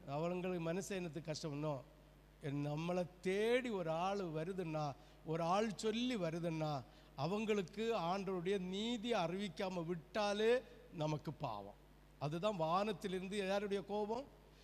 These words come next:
இப்ப ஆண்டவர், ஆண்டவருடைய நீதியை நான் சொல்லி விடாம இருந்தா, என்னுடைய சந்ததிக்கு யாருடைய கோபம் வரும்? அப்படியே ஏற்றுக்கொண்டணும், கண்ணீர் விட்டு அழுதணும்.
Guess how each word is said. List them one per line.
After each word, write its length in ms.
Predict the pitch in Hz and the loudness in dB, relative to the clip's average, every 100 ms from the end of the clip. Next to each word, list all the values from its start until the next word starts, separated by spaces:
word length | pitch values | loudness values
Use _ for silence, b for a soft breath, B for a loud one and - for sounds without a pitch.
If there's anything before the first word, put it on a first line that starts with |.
| B | B
இப்ப 220 | 180 175 | 0 2
ஆண்டவர், 460 | 170 214 214 202 185 | 4 4 4 0 0
ஆண்டவருடைய 680 | 170 165 214 220 214 208 220 | 2 2 2 2 2 2 2
நீதியை 440 | 185 214 226 226 | 2 0 2 2
நான் 180 | 202 175 | 2 0
சொல்லி 280 | 196 202 247 | 0 0 0
விடாம 300 | 196 185 175 | 2 0 0
இருந்தா, 460 | 156 160 196 190 - B B - | 0 0 2 0 -4 B B 0
என்னுடைய 360 | 190 214 202 - | 2 4 2 2
சந்ததிக்கு 540 | 208 220 220 180 226 | 0 0 0 -2 0
யாருடைய 400 | 208 214 226 220 | 4 4 4 2
கோபம் 320 | 214 220 220 | 2 2 2
வரும்? 280 | 214 226 349 - - - - - - - - - - - - - - - - - - - - - - - - - - - - - - - - - - - - - - - - - - - - - - - | 0 0 -2 -8 -20 -20 -20 -20 -20 -20 -20 -20 -20 -20 -20 -20 -20 -20 -20 -20 -20 -20 -20 -20 -20 -20 -20 -20 -20 -20 -20 -20 -20 -20 -20 -20 -20 -20 -20 -20 -20 -20 -20 -20 -20 -20 -20 -20 -20 -10
அப்படியே 560 | 127 - - - 247 196 | -8 -8 -18 -6 0 2
ஏற்றுக்கொண்டணும், 880 | 165 180 175 175 165 147 143 131 120 - - - - | 2 0 -2 -4 -4 -2 -4 -6 -10 -16 -20 -20 -16
கண்ணீர் 640 | - 147 175 202 226 240 247 | -8 -4 0 0 0 0 -2
விட்டு 240 | 190 190 | -4 -2
அழுதணும். 480 | 147 160 156 147 | -2 -2 -2 -2